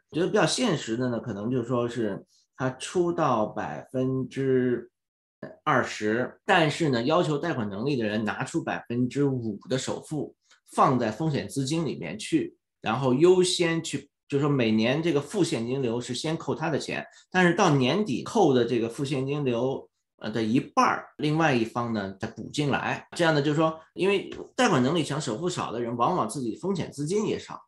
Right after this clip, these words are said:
用这个方法呢，呃，让他呢，就是在风险资金上也会提前省他一些钱，把它放在这个风险资金里面去。当然，这个我们到时候都可以再细聊了。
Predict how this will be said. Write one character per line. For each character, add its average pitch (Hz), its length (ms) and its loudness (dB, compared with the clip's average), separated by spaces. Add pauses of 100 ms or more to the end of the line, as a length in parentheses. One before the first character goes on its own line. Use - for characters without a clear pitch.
(120)
用 156 100 0
这 185 100 6
个 160 80 4
方 175 220 0
法 101 140 -4
呢， 80 160 -10
呃， 101 360 -4
让 135 180 0
他 156 180 0
呢， 139 120 0
就 120 100 -2
是 110 320 -6 (360)
在 135 180 0
风 190 220 2
险 107 160 2
资 165 160 0
金 233 280 0
上 117 280 2
也 104 100 0
会 117 220 -2 (120)
提 185 240 -6
前 135 400 -2 (720)
省 104 340 -2
他 127 120 0
一 127 100 2
些 120 160 0
钱， 104 220 -4
把 85 80 -4
它 107 80 -8
放 131 260 0
在 101 240 -2 (260)
这 110 100 -2
个 - 60 -6
风 135 140 -4
险 85 100 -4
资 127 160 -4
金 127 140 0
里 78 80 -6
面 - 260 -10
去。 - 340 -2 (100)
当 156 140 4
然， 170 80 4
这 170 140 2
个 - 160 0 (240)
我 90 160 -4
们 104 140 -8
到 120 120 -2
时 113 120 -6
候 113 40 -2
都 120 80 -2
可 123 140 -2
以 98 120 -2
再 117 140 -4
细 113 260 0
聊 101 200 -4
了。 113 180 -4